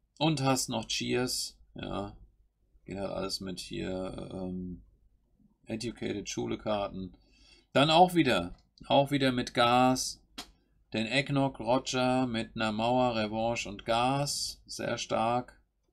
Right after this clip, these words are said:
Hier mit speziellen Drunk-Karten. Dann hast du auch hier den Artist Roger, wieder Gas, einundzwanzig Gas, einundzwanzig Leech mit Kunstkarten. <clears throat> Den King Roger finde ich jetzt nicht so prickelnd.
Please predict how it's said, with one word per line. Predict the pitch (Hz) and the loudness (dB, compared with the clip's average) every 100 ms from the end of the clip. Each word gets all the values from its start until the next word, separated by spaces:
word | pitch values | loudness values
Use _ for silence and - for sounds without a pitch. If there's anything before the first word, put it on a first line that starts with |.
| _ _ | _ _
Hier | - 107 | -8 -6
mit | 107 101 - - _ _ _ _ _ _ | -6 -8 -10 -18 _ _ _ _ _ _
speziellen | - - 107 - 107 101 101 | -12 -6 -6 -4 -4 -4 -6
Drunk-Karten. | 104 110 131 - - 120 117 117 - 110 | 0 0 0 -6 -6 -2 -2 -4 -8 -6
Dann | 110 | -2
hast | 123 131 | -2 0
du | 143 | 2
auch | 143 | 2
hier | 143 | 2
den | 147 135 | -2 -2
Artist | 131 147 147 139 - | 0 0 0 -6 -4
Roger, | 135 - 123 107 | -6 -4 -4 -4
wieder | 139 151 135 | 0 0 2
Gas, | 123 127 131 127 | 2 2 0 -4
einundzwanzig | 120 120 123 113 110 - | -6 -8 -8 -8 -10 -8
Gas, | 104 107 110 - _ _ - - _ - | -6 -4 -4 -8 _ _ -20 -20 _ -8
einundzwanzig | 98 104 104 101 98 - | -6 -4 -6 -6 -8 -6
Leech | 113 120 113 - _ _ _ _ - | -4 -4 -6 -8 _ _ _ _ -12
mit | 98 - | -12 -10
Kunstkarten. | - 123 127 - 120 117 107 113 107 - - _ _ _ | -2 0 0 -4 0 2 0 -2 -6 -6 -20 _ _ _
<clears throat> | _ _ _ - | _ _ _ -6
Den | - 139 170 - _ _ - 156 143 113 95 90 107 | 2 4 4 2 _ _ 2 4 4 2 -2 -4 -4
King | 110 139 131 | 0 0 4
Roger | 123 113 113 | 4 4 0
finde | 107 104 | 0 -4
ich | 104 | -4
jetzt | 101 - | -4 -4
nicht | 98 | -4
so | - 104 110 | -4 -2 -2
prickelnd. | - 117 - 110 107 - | -2 -6 -4 -6 -6 -10